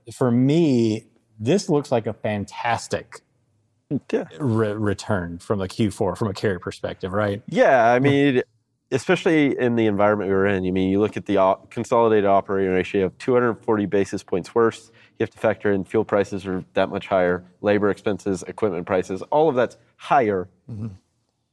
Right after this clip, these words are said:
Speaker 2: And you saw a two hundred forty basis point decline, you're still right in the mid eighties, which is
Speaker 1: Mm-hmm.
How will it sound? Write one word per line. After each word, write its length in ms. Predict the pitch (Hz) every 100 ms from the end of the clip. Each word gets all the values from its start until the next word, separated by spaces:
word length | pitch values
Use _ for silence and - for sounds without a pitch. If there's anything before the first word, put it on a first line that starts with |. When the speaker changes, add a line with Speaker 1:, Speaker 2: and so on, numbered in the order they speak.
| _
Speaker 2:
And 160 | 127 120
you 300 | 127 123 120
saw 320 | - 127 113
a 100 | 107
two 280 | 101 - 127
hundred 220 | 117 120 110
forty 240 | 120 113
basis 340 | 101 107 117
point 200 | - 113
decline, 300 | 101 - 107
you're 100 | 101
still 400 | - - 110 104 - _
right 240 | 104 101 101 -
in 100 | 104
the 60 | 101
mid 240 | 104 101 104
eighties, 440 | 104 101 104 -
which 200 | 98 -
is 240 | 101 - -
Speaker 1:
Mm-hmm. 280 | 104 104